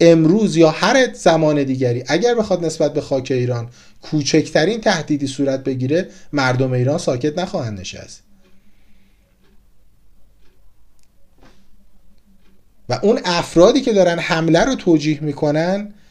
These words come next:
اه، اینا خائنن یا جاسوسن یا مزدورن یا هر کوفت و زهرمار دیگری به جز وطن پرست بودن و وطن دوستی.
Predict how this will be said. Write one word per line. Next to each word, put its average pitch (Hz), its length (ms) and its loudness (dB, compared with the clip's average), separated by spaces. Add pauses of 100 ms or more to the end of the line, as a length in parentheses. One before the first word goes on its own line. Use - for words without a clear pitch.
(420)
اه، 104 220 -8 (180)
اینا 156 380 2
خائنن 180 960 2 (360)
یا 131 420 6
جاسوسن 170 840 2
یا 170 160 4
مزدورن 156 600 2
یا 175 100 4
هر 180 240 0
کوفت 196 280 -2
و 180 60 8
زهرمار 147 580 0
دیگری 160 380 0
به 175 120 4
جز 180 240 0 (160)
وطن 127 300 -2
پرست 113 400 -4
بودن 117 260 -6
و 135 40 -4
وطن 104 360 -10
دوستی. 92 380 -14